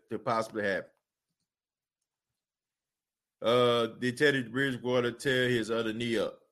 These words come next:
<coughs> Do you watch football, uh, around the rest of the league? Uh, yeah, man. Nah, nah. They, they said, uh, Teddy should be fine, man. Uh, nah, he didn't tear the rest of his knee up. And yeah, I, I do watch football. I watch,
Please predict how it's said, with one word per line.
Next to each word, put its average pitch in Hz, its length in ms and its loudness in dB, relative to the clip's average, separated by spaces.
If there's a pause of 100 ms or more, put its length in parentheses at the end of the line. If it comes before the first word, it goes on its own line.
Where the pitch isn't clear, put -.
(160)
<coughs> 151 300 0
Do 139 80 -2
you 139 140 -4
watch 131 260 2
football, 127 640 4 (400)
uh, 107 240 4
around 117 340 2
the 107 80 -2
rest 120 320 2
of 110 120 -4
the 104 80 -8
league? 107 380 -6 (600)
Uh, 165 280 8
yeah, 170 260 10
man. 143 280 4
Nah, 147 260 6
nah. 123 240 4
They, 147 160 0
they 147 200 -2
said, 147 320 4
uh, 131 100 4
Teddy 135 300 0
should 127 220 -4
be 123 120 -6
fine, 117 440 -2
man. 95 240 -8
Uh, 101 160 -6
nah, 110 200 -6
he 123 140 -4
didn't 117 180 -6
tear 120 160 0
the 113 80 0
rest 113 240 -2
of 113 60 -4
his 104 120 -6
knee 110 220 0
up. 110 200 0 (420)
And 143 120 0
yeah, 143 360 8
I, 131 80 2
I - 40 0
do 160 160 2
watch 127 280 6
football. 101 420 0
I 113 60 2
watch, 127 280 2